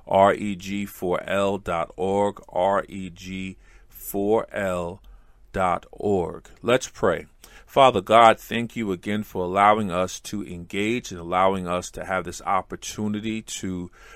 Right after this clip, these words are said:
uh, be a reflection of you, to represent you and to spread the good name of Jesus Christ to all who have ears available to listen.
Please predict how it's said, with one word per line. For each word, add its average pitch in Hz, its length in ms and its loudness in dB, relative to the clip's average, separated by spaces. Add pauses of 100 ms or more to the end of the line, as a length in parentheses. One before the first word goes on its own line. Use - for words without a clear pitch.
(260)
uh, 90 240 -6
be 131 200 2
a 135 60 4
reflection 143 800 0
of 135 140 -10
you, 143 280 -2 (880)
to - 120 -12
represent 113 680 2
you 113 380 0
and 104 160 -4
to - 180 -10
spread 113 680 -2 (960)
the 98 100 -12
good 110 280 -2
name 107 280 -2
of 92 120 -6
Jesus 101 440 -6
Christ - 840 -6
to 110 180 -8
all 113 440 4
who 104 240 -8
have 90 360 -6 (720)
ears 123 600 4 (240)
available 101 840 -2 (260)
to - 200 -12
listen. 92 540 -10